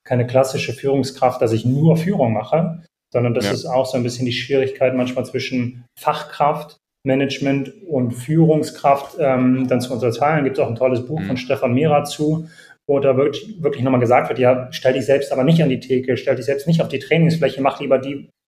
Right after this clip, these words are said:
Speaker 1: äh, Sachen, die wichtig sind.
Speaker 2: Hm.
Speaker 1: Das ist manchmal leichter gesagt als getan, äh, und dann springt man natürlich auch mal in Bereichen ein, die man früher mehr gemacht hat.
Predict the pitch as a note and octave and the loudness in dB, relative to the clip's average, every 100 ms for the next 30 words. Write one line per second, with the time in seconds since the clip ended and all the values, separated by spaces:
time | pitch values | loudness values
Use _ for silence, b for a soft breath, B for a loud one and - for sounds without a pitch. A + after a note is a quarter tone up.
0 | F#3+ C#3 B2+ C3 B2+ B2+ E3+ E3 B2+ - | -4 -2 0 0 0 -2 0 0 -4 -2
1 | C3+ E3 - _ B B B _ _ G2 | -2 -2 -6 _ B B B _ _ -8
2 | F#2+ - - C#3+ E3+ D#3+ D#3+ D3 C#3 D3+ | -8 -10 -2 2 4 4 4 6 4 4
3 | C#3+ B2 C3+ C#3+ C#3 - - C3 D3+ D#3 | 2 4 4 4 0 -2 0 2 2 0
4 | D#3+ E3+ C3+ C3 - B2 A#2 A#2 - D3+ | -4 -4 -2 -2 -2 -2 -2 -2 -4 -4
5 | D3 B2+ - C3+ - C3+ C#3+ C3+ B2 B2 | -2 -4 -4 -8 -2 0 0 0 0 0
6 | C3 C3 D3+ C3 B2 A2+ - D#3+ C#3 A#2 | 0 -2 -8 -6 -2 -4 -4 -2 0 0
7 | A2 G#2+ A2 - C#3+ E3 | -2 -4 -8 -6 -8 -8